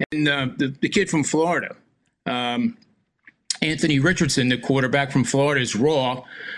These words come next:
But the head coach now was the offensive coordinator for the Eagles, who really did a m-, wonderful job with Jalen Hurts.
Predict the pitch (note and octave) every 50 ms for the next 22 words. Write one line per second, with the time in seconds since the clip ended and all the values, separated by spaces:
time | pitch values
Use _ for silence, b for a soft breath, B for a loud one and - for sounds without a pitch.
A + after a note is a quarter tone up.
0 | B B B - D3+ C#3+ C#3 C3+ - C#3+ C#3+ C#3+ D#3 - - F#3 G3+ F3+ C#3 -
1 | - E3+ G#3 G#3+ F3+ - B2 C3 C3+ C#3+ C#3 C3+ C3 D3+ E3 E3+ A#2 C3+ D3 D3
2 | D3 C#3 - D#3+ D3 - C3+ - - - C#3 D#3+ E3+ E3 C#3 C3+ C#3 C#3 B2+ -
3 | - - D3+ D3+ C3 C3 B2 - - D#3 E3 F3+ F#3 D#3+ D3 C3+ C3 B2+ - -
4 | - D3 C#3+ C3+ C3 B2 C#3 D#3 E3+ E3+ E3 C#3+ - D#3 D3 C3+ B2+ A2 F2+ -
5 | - - C3 C3 B2 - - - C3+ C#3+ F3 F#3+ E3+ - D#3 C#3+ B2+ - D3 C#3
6 | C3+ C3+ A#2+ B2+ - - C#3 C#3+ C#3 B2+ B2 A#2 A#2 D3 D#3+ D3+ C#3+ C#3+ - -